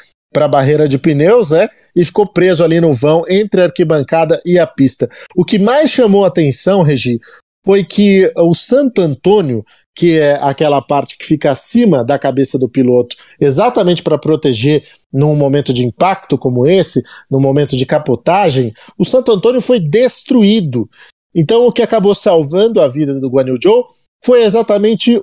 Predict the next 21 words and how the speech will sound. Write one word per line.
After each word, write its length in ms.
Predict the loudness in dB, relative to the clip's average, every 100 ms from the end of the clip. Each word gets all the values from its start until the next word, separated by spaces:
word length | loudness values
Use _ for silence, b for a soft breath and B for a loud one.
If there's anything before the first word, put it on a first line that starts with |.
| 0
o 160 | 2
halo. 440 | 2 2 2 -2 -6 _ _ _
O 120 | -2 0
halo, 300 | 2 0 -2
que 240 | 0 0
é 260 | 2 2 2
aquele 480 | 0 -6 -2 -2 0
dispositivo 680 | -4 -2 -2 -2 -2 -2 -2
que 120 | -4
vai 240 | 0 2 2
também 420 | 0 0 2 0
em 40 |
cima 240 | 0 0 0
da 100 | 0
cabeça 380 | 0 0 0 0
do 100 | 0
piloto, 300 | 2 0 0
mas 160 | -2
que 80 | 0
foi 120 | 0
introduzido 680 | 2 2 2 0 0 0 -2